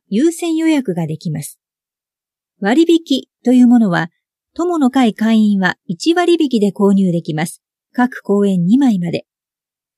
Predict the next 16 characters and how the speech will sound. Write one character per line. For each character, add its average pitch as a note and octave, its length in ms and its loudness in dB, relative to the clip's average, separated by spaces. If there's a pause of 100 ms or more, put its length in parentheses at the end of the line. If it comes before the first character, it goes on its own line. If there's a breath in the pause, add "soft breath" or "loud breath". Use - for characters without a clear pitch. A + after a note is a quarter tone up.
(420)
友 F#4 220 -4
の D#4+ 120 -6
会 C4+ 200 0
会 B3+ 220 2
員 B3 180 6
に B3 140 6
は F#3+ 140 0
各 - 240 -6
種 - 140 -8
特 F3 220 -10
典 B3 200 4
が A3 80 2
あ G3+ 60 0
り F#3+ 100 -2
ま E3 120 -4
す。 - 140 -14